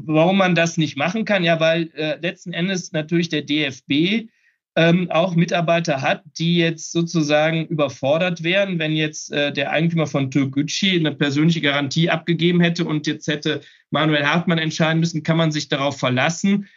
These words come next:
äh, oder nicht? Denn das bedarf ja einer intensiven, äh, du-, äh, Untersuchung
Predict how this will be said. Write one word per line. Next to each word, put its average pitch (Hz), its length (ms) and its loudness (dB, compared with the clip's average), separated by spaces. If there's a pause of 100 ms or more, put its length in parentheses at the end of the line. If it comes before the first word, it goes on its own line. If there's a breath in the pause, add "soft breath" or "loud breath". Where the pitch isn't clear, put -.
(260 loud breath)
äh, 160 160 4
oder 180 240 2
nicht? 220 320 0
Denn 151 160 0
das 147 240 -6
bedarf 151 480 -2
ja 151 140 0
einer 151 400 -2
intensiven, 165 880 2 (320 soft breath)
äh, 147 340 0
du-, 147 260 0
äh, 165 200 -2
Untersuchung 151 960 2